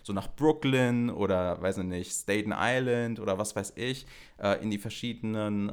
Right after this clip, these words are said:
ähm, Bereiche, also Bezirke von New York. Also Manhattan ist halt so dieses, äh, dieser Kern und da drumherum sind halt die einzelnen Bezirke.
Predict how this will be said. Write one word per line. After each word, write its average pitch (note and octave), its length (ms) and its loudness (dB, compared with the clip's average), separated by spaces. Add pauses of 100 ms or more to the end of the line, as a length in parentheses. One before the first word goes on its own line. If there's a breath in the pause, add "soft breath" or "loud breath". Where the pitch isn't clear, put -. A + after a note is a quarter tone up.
ähm, F#2+ 480 0
Bereiche, A2 600 -2
also G#2 200 -4
Bezirke B2 500 -4
von C#3 180 -4
New C#3 80 -2
York. C3+ 440 -2 (100)
Also F2 200 -8
Manhattan G2 440 -2
ist - 180 -8
halt G2 160 -8
so F2+ 120 -8
dieses, D#2+ 400 -10 (360 loud breath)
äh, E2 340 -2
dieser E2+ 240 -6 (220)
Kern B2+ 380 0
und F#2+ 220 -4
da E2+ 80 0
drumherum F2 500 -4
sind E2+ 200 -8
halt F#2 140 -8
die E2+ 100 -6
einzelnen E2+ 440 -6
Bezirke. A2 480 -6